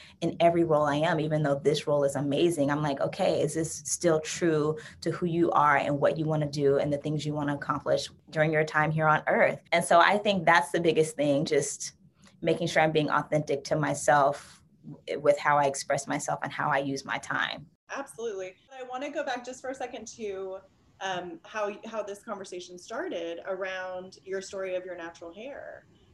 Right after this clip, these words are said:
Speaker 1: Mm-hmm.
Speaker 2: because I remember that whole experience, and I think I've said this to you before, and you just said it. At the time, I thought, "Well, she's beautiful with it, and she's beautiful without it. Like, what's the deal?"
Speaker 1: Mm-hmm.
Speaker 2: And since then,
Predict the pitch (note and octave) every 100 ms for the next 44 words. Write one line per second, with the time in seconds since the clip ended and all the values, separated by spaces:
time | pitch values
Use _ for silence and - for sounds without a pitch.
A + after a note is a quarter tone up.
0 | - A3 F#3 F#3+ G3+ G3 G3 F#3+ - _
1 | _ - F#3+ A3 C4+ C4+ A#3 D4+ G4+ G#3
2 | E3+ E3 E3 F#3 F3+ G#3 G#3+ A3+ A#3 -
3 | A#3+ F#3+ F3+ G3 G3+ A3+ G3+ G#3 G3 G#3+
4 | G#3+ F3 F3+ A#3+ A#3+ F3+ E3+ E3+ - _
5 | _ G3 A3 B3 A3+ - A#3+ E3 D#3+ -
6 | - G3+ G#3+ - D#4+ D#4+ F#3 G3 F#3 F3+
7 | - G3 G#3 G3 F#3 - _ - - G3+
8 | G3 _ - B3 F4 C4 G#3+ C4 E4 G3
9 | F#3 F#3 F#3+ - - C4+ D4 A#3+ G3 F#3+
10 | C#4+ A3+ E3+ - F#3 F3 F#3 A#3 C4 C4+
11 | G3+ A#3+ F#3+ D#3 D#3+ - _ _ - A#3
12 | D4+ C#4+ D#4 - _ - F#4+ A#4 - F#3+
13 | F#3 F#3